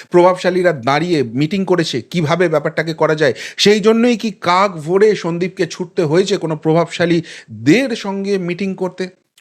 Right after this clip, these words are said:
অনেকগুলো প্রশ্ন কিন্তু ভাবাচ্ছে। কিন্তু যেভাবে সিবিআই তৎপরতার সঙ্গে এগোচ্ছে, যেভাবে তাদের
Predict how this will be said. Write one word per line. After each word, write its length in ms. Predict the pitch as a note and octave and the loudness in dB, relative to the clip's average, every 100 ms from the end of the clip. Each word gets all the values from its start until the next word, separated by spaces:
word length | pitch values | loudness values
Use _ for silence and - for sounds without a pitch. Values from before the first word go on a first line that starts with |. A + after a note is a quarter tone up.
| - | -8
অনেকগুলো 580 | F#3+ A3+ A3 E3+ E3+ F3 | -4 -4 -4 -6 -4 -4
প্রশ্ন 320 | D#3+ D#3 - C#3+ | -4 -8 -6 -10
কিন্তু 240 | D3 C#3 | -8 -10
ভাবাচ্ছে। 520 | B2 A#2 B2+ B2 C3 G#2+ - - | -8 -2 -2 -2 -4 -6 -8 -6
কিন্তু 240 | F#3+ F#3+ E3 - _ _ | -2 0 -2 -4 _ _
যেভাবে 540 | A2+ - F#3 F#3 A3 E3+ - _ _ - | -6 2 4 4 0 -2 -4 _ _ -16
সিবিআই 500 | - E3+ F3+ G3 E3 | -10 -6 0 2 2
তৎপরতার 520 | D#3 C#3 - E3+ E3 | -2 -6 -6 -6 -6
সঙ্গে 260 | D#3+ D#3+ C#3+ | -8 -4 -2
এগোচ্ছে, 320 | C#3 D#3+ D#3 | -2 -4 -6
যেভাবে 360 | B2 C#3 D#3+ D#3+ | -4 -2 -2 -2
তাদের 220 | D3+ D3 | -2 -2